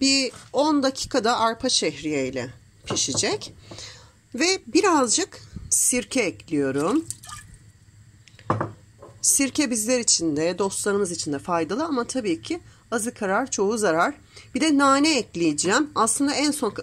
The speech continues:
e, tencerenin kapağını kapatırken eklemek gerekiyor ama ben şimdi ekleyivereyim. E, bunun dışında, e, evcil dostlarımız için, kedilerimiz için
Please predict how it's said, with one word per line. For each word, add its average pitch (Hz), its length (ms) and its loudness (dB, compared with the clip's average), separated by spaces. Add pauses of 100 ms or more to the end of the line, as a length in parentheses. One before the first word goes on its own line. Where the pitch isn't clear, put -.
(140)
e, 196 40 -4
tencerenin 240 500 0
kapağını 240 400 -2
kapatırken - 640 -6
eklemek 135 460 -4
gerekiyor 147 380 -2
ama 233 140 0
ben 220 140 0
şimdi 202 300 0
ekleyivereyim. 156 680 -4 (1160)
E, 208 120 -2
bunun 359 320 4
dışında, 202 640 2 (340)
e, 180 500 2 (1200)
evcil 240 380 0
dostlarımız 247 560 2
için, 156 260 0
kedilerimiz 180 640 0
için 165 500 0